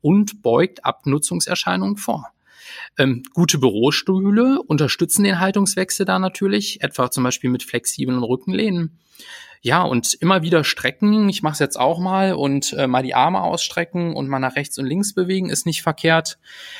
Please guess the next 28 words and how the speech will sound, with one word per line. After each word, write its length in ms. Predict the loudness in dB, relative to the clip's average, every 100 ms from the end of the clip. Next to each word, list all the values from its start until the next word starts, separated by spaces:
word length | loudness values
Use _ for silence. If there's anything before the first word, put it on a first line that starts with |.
| -12 2
äh, 200 | 4 4
so 180 | 4 2
wie 100 | 2
man 160 | 2
das 140 | 2 2
manchmal 360 | 0 0 0
so 80 | 0
sieht 260 | -2 -4 -2
und 180 | -2
sich, 320 | -2 -2 -4 -4
ähm, 600 | -4 -4 -4 -8 -10 -8
kaputtlacht, 580 | -6 -4 0 0 0 -2
wenn 100 | 0
dann 160 | 0
halt 200 | -2 -2
einer 220 | -2 0 -2
sich 180 | -4
so 120 | -2 -2
richtig 400 | -2 -4 -6 -2
im 80 |
Bürostuhl 600 | -2 0 0 -2 -2 -4
streckt 440 | -4 -4 -6 -6 -4
und 120 | 0
denkt, 200 | 0 0
er 100 | 0
wär 80 | 2
müde. 380 | 2 2 2 2
Nein, 340 | 2 0